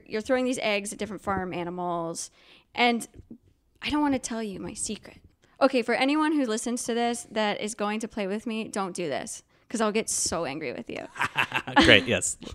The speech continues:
Speaker 2: Tell us your secrets.
Speaker 1: So, um, to get higher scores, you wanna shoot at the fox in the hen house,
Speaker 2: Uh-huh.
Speaker 1: and then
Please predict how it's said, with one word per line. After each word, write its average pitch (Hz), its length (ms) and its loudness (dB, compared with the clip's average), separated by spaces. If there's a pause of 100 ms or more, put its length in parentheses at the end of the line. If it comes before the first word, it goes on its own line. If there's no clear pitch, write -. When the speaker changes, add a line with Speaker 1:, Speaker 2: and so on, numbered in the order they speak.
(220)
Speaker 2:
Tell 107 140 2
us 104 120 0
your 92 100 -4
secrets. - 440 -10 (320)
Speaker 1:
So, 262 440 8
um, 202 320 -2 (220)
to 262 100 -2
get 220 560 2 (280)
higher 208 260 -2
scores, 196 460 -2
you 202 60 -4
wanna 170 240 -6
shoot 196 440 -4 (400)
at 190 260 -2
the 185 160 0
fox 185 360 -2
in 180 100 -6
the 170 60 -6
hen 196 200 -4
house, 302 380 -2
Speaker 2:
Uh-huh. 110 200 0 (260)
Speaker 1:
and 233 260 2
then 208 480 2